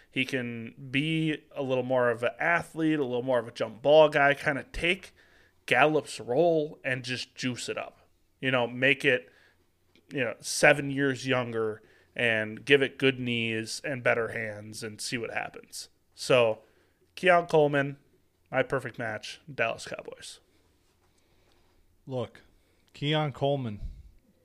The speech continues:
Speaker 2: has a big game. Big game. Uh, highlights.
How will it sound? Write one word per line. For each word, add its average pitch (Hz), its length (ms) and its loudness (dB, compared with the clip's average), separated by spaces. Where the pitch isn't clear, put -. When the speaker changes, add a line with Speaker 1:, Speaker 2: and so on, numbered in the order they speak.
Speaker 2:
has 131 180 -6
a 123 40 -6
big 131 320 -6
game. 127 320 -8
Big 165 240 0
game. 104 300 -8
Uh, 110 420 -8
highlights. - 840 -2